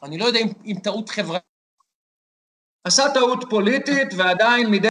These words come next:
Speaker 2: פעם כשאני
Speaker 1: מפלגת העבודה
Speaker 2: מקבל
Speaker 1: אנחנו
Speaker 2: כל
Speaker 1: רואים
Speaker 2: מיני
Speaker 1: מספרים
Speaker 2: עדכונים, אני חייב להגיד שאני בסדר. כאילו, לא רציתי שהוא יישב בממשלה, אני חושב שזו טעות איומה, and still,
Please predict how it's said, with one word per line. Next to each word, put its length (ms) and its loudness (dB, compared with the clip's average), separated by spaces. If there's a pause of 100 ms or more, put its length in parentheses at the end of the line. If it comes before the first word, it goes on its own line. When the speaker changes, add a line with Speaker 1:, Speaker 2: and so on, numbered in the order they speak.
(240)
Speaker 2:
פעם 320 4
כשאני 300 0
Speaker 1:
מפלגת 60 -4
העבודה 280 0
Speaker 2:
מקבל 60 2
Speaker 1:
אנחנו 160 0
Speaker 2:
כל 60 2
Speaker 1:
רואים 260 2
Speaker 2:
מיני 180 2
Speaker 1:
מספרים 140 -2
Speaker 2:
עדכונים, 720 -2 (260)
אני 480 0
חייב 300 0
להגיד 380 0
שאני 240 -2
בסדר. 500 -8
כאילו, 400 -10
לא 240 0
רציתי 300 -2
שהוא 160 -4
יישב 200 -2
בממשלה, 520 0
אני 140 -6
חושב 140 -6
שזו 140 -8
טעות 260 -2
איומה, 560 0 (420)
and 200 2
still, 720 0